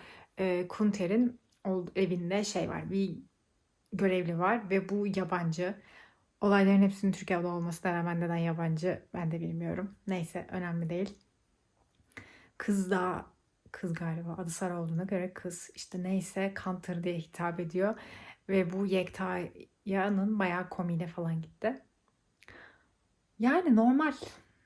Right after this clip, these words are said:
Bence öyle de okunabilecek modu var yani ismin. Yekta ve Asil'in arasının artık kötü olmasına mı yanayım? Yekta'nın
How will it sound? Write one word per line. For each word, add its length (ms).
Bence 800
öyle 280
de 140
okunabilecek 960
modu 360
var 180
yani 300
ismin. 380
Yekta 540
ve 40
Asil'in 540
arasının 560
artık 400
kötü 280
olmasına 500
mı 120
yanayım? 340
Yekta'nın 840